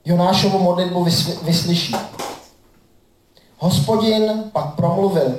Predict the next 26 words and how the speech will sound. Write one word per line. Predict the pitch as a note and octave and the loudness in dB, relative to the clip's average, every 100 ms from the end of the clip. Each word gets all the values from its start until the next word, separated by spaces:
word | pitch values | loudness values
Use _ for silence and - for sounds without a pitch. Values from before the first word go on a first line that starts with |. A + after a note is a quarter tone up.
| - | -8
k | |
ryb-, | D#3 D#3+ E3 - - D3 | -6 -4 -4 -8 -8 -4
k | F3 | -2
rybě | E3 E3 F3+ F3+ F#3 G#3 - - - - - | 0 0 2 2 0 -4 -10 -20 -20 -20 -12
a | - | -8
ta | - | -2
Jonáše | D3+ D3 D3+ D3+ - E3 C#3 C3+ - - - | 0 0 0 -2 -2 -2 -2 -4 -10 -20 -20
vyplivla. | A2 B2+ C3 C3+ B2+ A#2 F#2 - - - | -12 -10 -8 -6 -6 -6 -14 -20 -20 -18
Vyplivla | B2 - C3 B2+ | -16 -12 -8 -6
ho | B2 | -4
na | A#2+ | -6
souš. | - G#2 G2+ - - - - _ _ _ _ - - - _ - - - C#4 - - - - | -10 -12 -14 -16 -20 -20 -20 _ _ _ _ -20 -20 -20 _ -12 -12 -8 -8 -10 -14 -20 -6
A | D#3 D#3 - | -2 0 -2
v | - | -4
třetí | A3 A#3 B3+ | -4 -2 -2
kapitole | A#3+ A3+ A3 A3+ | 0 0 2 2
pak | A3 G3+ | 2 -2
čteme: | - G#3+ G3+ G#3 | -2 0 2 0
„A | F3 | -2
stalo | - F#3+ F#3+ A#3+ | -2 0 0 0
se | - G#3+ | 0 0
Hospodinovo | E3+ - - G#3+ A3+ G3 D3 | 0 -2 -2 -2 0 0 0
slovo | - D#3 E3+ F3+ F3+ F3+ F3+ - - | -4 -2 0 2 2 2 -2 -10 -14
k | D#3+ | -6
Jonášovi | D#3+ E3 D#3 D#3 D#3 D3+ | -4 -2 -2 -4 -6 -8
podruhé. | D3 C#3+ C#3 A2 G2+ | -8 -6 -4 -6 -8